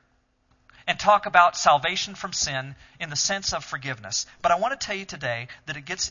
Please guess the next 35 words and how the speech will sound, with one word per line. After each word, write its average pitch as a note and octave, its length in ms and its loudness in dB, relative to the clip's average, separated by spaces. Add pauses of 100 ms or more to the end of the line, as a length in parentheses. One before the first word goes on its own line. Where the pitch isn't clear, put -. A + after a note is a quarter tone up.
even D3+ 280 -14
better. B2+ 360 -2 (1160)
As F#3 140 2
I G#3 60 4
said, G3 240 2
the C#3 60 -6
last E3 260 4
couple D3 220 -6
of D3 60 -10
weeks E3+ 180 -12
we've D3 100 -12
been C#3+ 80 -10
talking D#3 300 -2
about C#3 180 -6
temptation. B2 600 -10 (320)
But A3 140 4
what C#4+ 140 4
we've G#3 220 -8
really D#4+ 220 -4
been E3+ 140 -6
talking C#3 400 -4
about A#2 320 -2 (180)
is G3 100 -6
the G3 100 -4
sinful A3+ 360 -2
nature. A3+ 400 -2 (140)
What B3+ 160 -2
we've G#3 200 -6
really D#4 280 0
been F3 140 -4
talking D3 380 -4
about C#3+ 340 4 (180)
is G#3+ 120 -2
the A3 100 4
law G#3 680 6